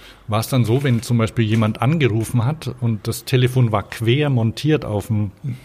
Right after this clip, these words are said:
Fahrrad, also das, so ist es da, eben quer im, im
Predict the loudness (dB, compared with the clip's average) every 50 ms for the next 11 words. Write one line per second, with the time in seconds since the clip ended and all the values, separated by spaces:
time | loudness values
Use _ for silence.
0 | -18 -16 -2 0 2 2 4 4 4 2 2 0 -2 -2 -2 -4 -4 -4 -6 -12
1 | -16 -16 -12 -6 -6 -2 0 -2 -2 0 -2 -4 -4 -2 -2 0 0 0 0 -2
2 | -2 -2 -2 -2 -2 -4 -4 -4 -2 -2 -2 -2 -4 -4 -6 -6 -6 -4 -4 -4
3 | -4 -4